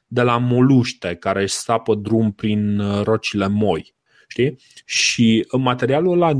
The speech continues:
gelatinos pe care îl lasă în urmă, ăla se întărește și în timp devine foarte dur și foarte ascuțit.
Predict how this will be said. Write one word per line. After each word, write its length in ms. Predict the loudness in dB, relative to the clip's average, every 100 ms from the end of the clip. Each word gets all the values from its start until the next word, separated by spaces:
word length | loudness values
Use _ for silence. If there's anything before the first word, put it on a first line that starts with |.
| -2 -2
gelatinos 720 | 0 2 0 -2 -2 0 0
pe 140 | -4
care 220 | -2 -2 0
îl 200 | 0 2
lasă 380 | 0 0 0
în 140 | 0 0
urmă, 720 | 0 -2 -2 -4 -2 -2 -6 -14 -20 -20 _ -6
ăla 120 | -6
se 140 | -4
întărește 960 | -6 0 2 4 4 0 -4 -2 -2 -4
și 220 | -6 0
în 180 | 0 0 -4
timp 360 | 0 0 0 _
devine 360 | -2 0 -2 -4
foarte 500 | -4 -6 -4 0 0
dur 480 | 2 0 0 -4 _ -20 -16
și 180 | -12 -12
foarte 420 | -6 -4 -2 -2
ascuțit. 680 | -4 -6 -14 -12 -14 -16